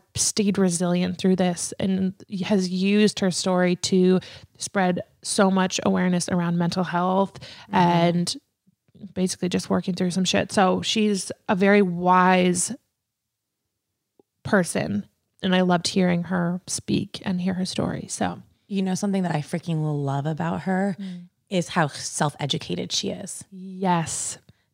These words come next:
Speaker 2: That was very empowering. There's so many things. Like, if you listen to this episode, which, like, don't get intimidated by the time, 'cause I think it's, like, three and a half hou-, three
Speaker 1: Mm-hmm.
Speaker 2: and a half hours. Yeah. Um, but you can listen to it throughout your day or whenever. Um,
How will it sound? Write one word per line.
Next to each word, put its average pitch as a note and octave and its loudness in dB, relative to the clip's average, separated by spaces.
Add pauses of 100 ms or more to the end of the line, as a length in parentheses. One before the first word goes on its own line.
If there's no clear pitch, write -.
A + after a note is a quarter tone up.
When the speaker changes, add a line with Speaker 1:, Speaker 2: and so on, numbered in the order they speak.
Speaker 2:
That F#3+ 2
was F#3+ 4
very D3 2
empowering. E3 0
There's F3 2
so F3 2
many F#3 2
things. D#3+ -4
Like, D#3 -2 (380)
if - -8
you G3+ 2
listen G3 0
to - -12
this B3 0
episode, D#3 0
which, D#3 0
like, D3+ -2
don't D3 -4
get - -4
intimidated D#3+ 0
by C#3+ 0
the D3+ 0
time, C3+ -2
'cause D3+ -4
I D3 0
think E3 -2
it's, D#3+ -4
like, G3+ -2
three D3 -2
and C3+ -2
a A#2+ -4
half B2 -4
hou-, - -6 (180)
three G3 2
Speaker 1:
Mm-hmm. F#3 0
Speaker 2:
and F3 -2
a C#3 -4
half D3 0
hours. F2+ -2
Yeah. F3+ 0 (420)
Um, F3+ -2
but F#3 2
you F#3+ 2
can A3 0
listen E3+ 2
to D#3+ 2
it - -2
throughout D3+ 0
your C3+ -4
day - -6
or - -2
whenever. - -2 (400)
Um, G3+ -2